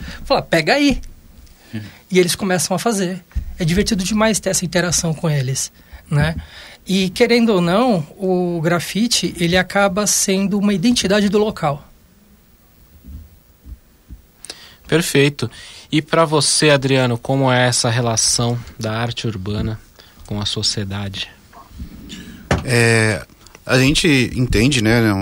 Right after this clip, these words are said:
Speaker 4: pelas, pelas pesquisas que a gente fez agora, inclusive na, na Vila Flávia, é, que ela tem esse papel,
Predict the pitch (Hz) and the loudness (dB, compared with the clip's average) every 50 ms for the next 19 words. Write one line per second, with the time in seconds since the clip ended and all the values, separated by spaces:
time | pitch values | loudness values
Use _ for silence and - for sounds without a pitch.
0 | 95 - - - _ - 92 98 104 92 - - - - - - - - - - | -4 -6 -10 -10 _ -4 -2 0 0 0 0 0 -2 -2 -4 -8 -16 -8 -4 0
1 | 101 104 101 - - 104 95 - - - 101 101 101 - - 101 104 104 - - | 0 2 2 2 0 0 -2 -2 -2 -2 -2 -2 -2 -2 -2 -2 -2 -2 -2 -2
2 | - 107 104 98 95 107 98 95 95 101 110 110 101 90 - 101 95 98 104 95 | -2 0 0 0 0 0 0 2 2 2 2 2 0 0 -2 -2 0 0 0 0
3 | 98 104 101 104 101 98 101 95 90 90 - - - 104 104 101 98 104 104 101 | 0 0 2 2 2 0 0 -2 -4 -6 -8 -6 -2 0 0 0 2 0 2 0
4 | 95 - - 104 104 117 127 131 120 101 - - - - - - - - - - | 0 0 0 2 2 2 2 2 0 -2 -4 -12 -20 -20 -20 -20 -20 -20 -20 -16
5 | _ - - 107 107 110 107 98 - 120 113 120 127 131 - - 127 123 131 147 | _ 0 2 4 4 4 2 4 2 4 4 4 4 2 2 2 2 4 4 4
6 | 165 156 - - 147 - - 131 127 - - 120 117 117 127 143 151 131 107 | 4 2 2 0 -2 0 2 0 0 2 0 2 4 4 4 4 4 2 0